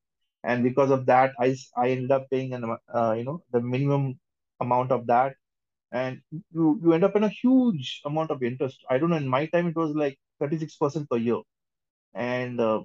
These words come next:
you know, you just, and you ultimately, you know, you just keep on paying interest, interest. Eighty percent of your money goes towards interest and only twenty percent towards principal. And credit card company, they enjoy, they enjoy the, the rewards, what they're giving.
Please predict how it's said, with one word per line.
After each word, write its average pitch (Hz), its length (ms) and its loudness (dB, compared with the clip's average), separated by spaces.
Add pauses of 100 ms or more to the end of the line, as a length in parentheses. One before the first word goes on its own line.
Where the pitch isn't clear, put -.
you 123 100 -12
know, 143 80 -6
you 131 200 -2
just, 143 420 -4
and 131 120 -2
you 139 200 0 (300)
ultimately, 180 380 4
you 180 140 4
know, 185 140 2
you 151 160 0
just 175 220 -2
keep 165 160 -6
on 165 280 0
paying 156 200 -4
interest, 147 420 -6
interest. 143 360 -4
Eighty 160 220 0
percent 160 280 0
of 156 100 -6
your 151 100 2
money 139 300 -4
goes 147 220 -4
towards 135 240 -2
interest 127 420 -8 (500)
and 131 120 0
only 147 160 2
twenty 143 280 2
percent 143 300 0
towards 127 220 -2
principal. 139 420 -4
And 127 160 -4
credit 139 220 0
card 147 220 0
company, 143 300 -6
they 143 160 -4
enjoy, 139 280 -2 (160)
they 151 140 -2
enjoy 151 320 0
the, 131 300 0 (360)
the 127 80 -6
rewards, 123 440 -2
what 127 200 -4
they're 120 100 -6
giving. 127 360 -4